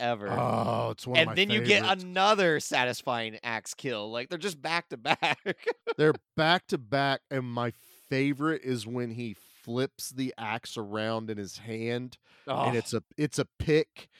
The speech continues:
Speaker 2: So it's
Speaker 1: Yep.
Speaker 2: a, it's like a fireman's axe. So it has the broad head, but then the sharp point at the other end. He flips that axe around in his hand and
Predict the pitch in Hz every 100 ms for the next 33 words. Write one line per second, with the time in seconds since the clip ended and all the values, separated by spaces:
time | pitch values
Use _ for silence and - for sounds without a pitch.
0 | _ - 180 175 147 170 160 170 185 160
1 | 139 151 147 151 131 117 110 104 95 -
2 | 117 107 123 113 110 95 117 127 135 131
3 | 110 104 92 _ _ _ - 123 139 120
4 | 107 110 - 160 143 - - 147 143 123
5 | - 113 104 110 143 147 98 - _ _
6 | _ _ _ - 143 233 226 - - 180
7 | 185 - - 156 147 135 _ - 143 143
8 | - 123 127 139 135 117 135 117 135 123
9 | 135 139 - 113